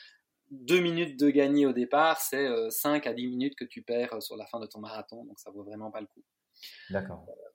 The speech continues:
Speaker 1: Et, et souvent, parfois, tu sais même pas t'échauffer non plus parce que tu rentres dans ton sas, euh, tu es compressé et tout ce que tu sais éventuellement, c'est un peu soutien sur place.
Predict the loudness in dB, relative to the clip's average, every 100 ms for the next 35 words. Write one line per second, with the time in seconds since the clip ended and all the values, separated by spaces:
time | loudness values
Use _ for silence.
0 | _ _ 0 4 4 2 0 -2 -4 -4
1 | -4 4 6 6 4 -2 _ _ _ -2
2 | -2 0 -2 -2 0 0 2 2 2 -2
3 | -4 -4 -6 -2 -2 -2 -4 -6 -4 2
4 | 4 2 0 -6 -4 0 0 0 -4 -6
5 | -6 -8 -8 -8 -4 -4 0 -2 0 0
6 | 4 4 2 -4 -12 -12 -14 -12 -4 -2
7 | -2 -4 -6 -4 -4 -4 -10 -8 -8 -8
8 | -12 -10 -10 -12 -14 -16